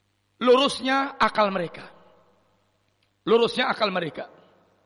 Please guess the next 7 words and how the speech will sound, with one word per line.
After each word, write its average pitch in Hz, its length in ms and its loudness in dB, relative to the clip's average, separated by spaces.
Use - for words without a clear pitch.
Ahlu 254 320 4
sunnah 294 600 -4
Ahsanun 240 480 0
nasi 240 320 -2
uqulan. 202 800 -4
Ahlu 240 240 4
sunnah, 302 560 -4